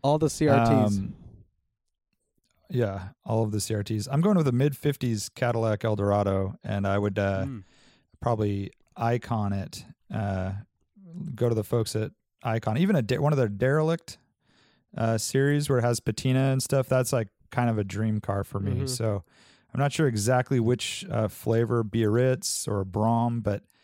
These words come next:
Speaker 2: um, something
Speaker 1: Interesting.
Speaker 2: in that Eldorado, uh, Coupe de Ville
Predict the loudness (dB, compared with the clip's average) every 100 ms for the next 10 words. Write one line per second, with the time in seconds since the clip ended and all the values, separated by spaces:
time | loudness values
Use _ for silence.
0 | _ _ _ -4 0 0 0 -2 -6 -10
1 | -16 _ _ -6 -4 0 0 0 0 -4
2 | -10 -14 -6 -2 -2 0 0 2 4 4
3 | 4 4 4 0 -4 -8 -4 -2 -2 -4
4 | 0 0 4 4 4 2 0